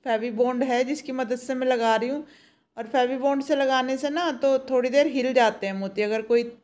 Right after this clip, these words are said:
अ, मतलब आड़ा टेढ़ा हो गया तो आप उसको हिला के ठीक कर सकते हैं।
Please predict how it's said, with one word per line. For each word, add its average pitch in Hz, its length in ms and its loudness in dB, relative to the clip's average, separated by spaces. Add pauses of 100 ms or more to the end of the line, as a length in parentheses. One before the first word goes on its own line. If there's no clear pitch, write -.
(140)
अ, 208 140 -10
मतलब 202 320 -2
आड़ा 214 280 2
टेढ़ा 226 300 2
हो 240 140 2
गया 214 200 2
तो 254 140 0
आप 247 200 2
उसको 233 220 0
हिला 202 240 2
के 208 140 -6
ठीक 226 280 -6
कर 170 140 -2
सकते - 340 -12
हैं। 151 200 -10